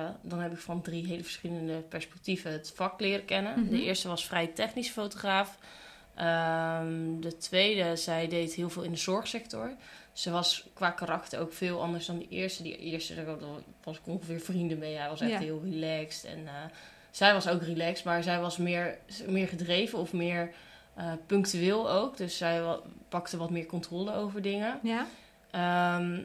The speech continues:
Speaker 1: en ze was ook wel vrij formeel. En dan v-, de vol-, de volgende, de laatste waar ik stage heb gelopen, zij was juist weer heel informeel, maar echt super informeel. Dus dat was weer echt het grote
Speaker 2: Ja,
Speaker 1: contrast.
Speaker 2: ene
Speaker 1: En
Speaker 2: uiterste
Speaker 1: zij was
Speaker 2: voor het
Speaker 1: ook echt
Speaker 2: andere, ja.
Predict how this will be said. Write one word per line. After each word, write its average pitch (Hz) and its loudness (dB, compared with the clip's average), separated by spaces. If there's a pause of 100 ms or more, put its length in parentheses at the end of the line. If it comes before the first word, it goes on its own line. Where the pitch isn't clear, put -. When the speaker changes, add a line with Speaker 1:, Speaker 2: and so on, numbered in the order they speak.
(280)
Speaker 1:
en 202 4
ze 190 4
was 185 4
ook 185 0
wel 185 0
vrij 175 4
formeel. 175 2
En 196 4
dan 180 4
v-, - -6
de 175 0
vol-, 190 2 (100)
de 180 -4
volgende, 220 0
de 208 0
laatste 190 2
waar 208 2
ik 202 -2
stage 190 0
heb 180 -6
gelopen, 165 -4
zij 160 -2
was 160 -4 (360)
juist 165 -2
weer 165 -2
heel 165 -4
informeel, 185 2
maar 175 2
echt 175 -2
super - -2
informeel. 170 -2
Dus 185 0
dat 180 -2
was 180 0
weer 185 2
echt 180 2
het 175 -8 (580)
grote 214 4
Speaker 2:
Ja, - -8
Speaker 1:
contrast. 254 8
Speaker 2:
ene 269 6
Speaker 1:
En - 6
Speaker 2:
uiterste 262 8
Speaker 1:
zij 180 10
was 180 8
Speaker 2:
voor 190 8
het 185 8
Speaker 1:
ook - 6
echt 208 8
Speaker 2:
andere, 196 0
ja. 208 2